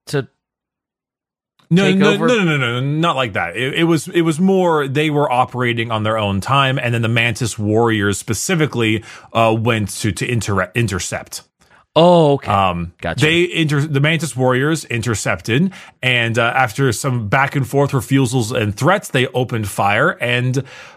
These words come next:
Speaker 2: full-scale conflict happened in which the Mantis warriors then boarded and captured the Red Harbinger, uh, and taking roughly twenty or so Firehawks captured.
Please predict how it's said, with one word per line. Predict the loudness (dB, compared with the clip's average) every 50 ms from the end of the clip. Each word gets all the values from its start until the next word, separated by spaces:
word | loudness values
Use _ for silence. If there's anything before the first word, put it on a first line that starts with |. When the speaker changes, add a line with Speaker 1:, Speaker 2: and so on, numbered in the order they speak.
| _ _
Speaker 2:
full-scale | 2 2 2 2 0 0 2 2 2 2
conflict | 0 0 0 0 0 0 0 -2 -2 -2 -2
happened | -2 0 0 0 0 0 0 0 0 0
in | 0 -2 -4 -2 0
which | 0 0 -2 -2 -2
the | -2
Mantis | 0 2 0 0 0 -2 -4 -4
warriors | -2 0 0 2 2 0 0 -2 -2
then | -2 -2 -2 -2
boarded | 2 2 4 4 4 4 4 2 2
and | 0 0 -2 -2 -4
captured | -4 -4 -2 0 0 0 -2 -2 0 0 0 0
the | 0
Red | 0 2 0 0 0
Harbinger, | 0 0 0 0 0 0 0 -4 -4 -2 0 0 0 0
uh, | 0 -4 -8 -16 -20 -20 -20 -20 -16 -10 -6
and | -2 0 0 0 0
taking | -2 -2 -2 -2 -2 -2 -2 -2 -2
roughly | -2 0 0 0 0 0 -2 -4 -2 -2 0 -2 -2
twenty | -6 -10 -4 0 2 2 2 2 2 0 2 2
or | 2 2 0
so | -2 -2 0 0 0 0
Firehawks | 0 0 0 2 2 2 0 -2 -2 -2 -2 -2 -4 -6 -12 -12
captured. | -8 -6 -6 -6 -6 -6 -10 -12 -12 -14 -16